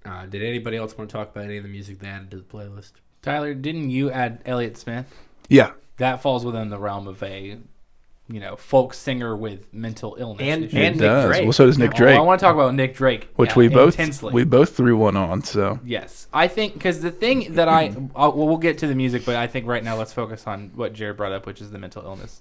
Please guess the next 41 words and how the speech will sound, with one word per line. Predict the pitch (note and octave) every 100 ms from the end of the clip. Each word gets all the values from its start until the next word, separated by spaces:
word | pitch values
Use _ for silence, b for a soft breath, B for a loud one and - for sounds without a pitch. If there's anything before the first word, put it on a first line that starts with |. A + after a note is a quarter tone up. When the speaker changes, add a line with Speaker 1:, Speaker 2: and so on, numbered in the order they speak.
| - -
Speaker 2:
aspect | G#2+ - F2 -
of | -
things. | - G#2 - b b b -
But, | A2+ F2+ - -
um, | G#2+ F#2+ E2 A2+ -
yeah, | C3+ B2+
Nick | D3
Drake | D3+ D#3+ D#3
also | C3+ C3 B2+
had | A#2+
a |
lot | A2 A2+
of |
issues | A#2 G#2+ A2+ G#2+
in | G#2+
terms | A#2+ G#2+ G#2+
of | G2+ - - A#2+
mental | A#2 A2 G#2+
health. | G#2+ G#2 G2 - b b b
He | - C3+ B2+ B2 B2 A#2+
suffered | A#2 C#3 B2+ B2+
from | A#2 - B2 A#2
depression | A2 - C3+ B2+ - C3 B2 B2 -
and | G#2 F#2+
insomnia, | - D3 D3 D3 C#3+ C#3 C#3
Speaker 3:
Mm-hmm. | - G#2+
Speaker 2:
and | B2
a | A#2+
lot | C3 D#3
of | C#3
his | B2+
music | B2+ C3+ C3 B2+
was | A2+ G#2+
made | G#2+ B2+ C3+ A#2
in | - G#2 G2+
the, | F#2 - G#2+ F#2 G#2
the | G2+
dark | G2 - - G#2+ A2 -
of | -
the | -
night | - F3+ A2+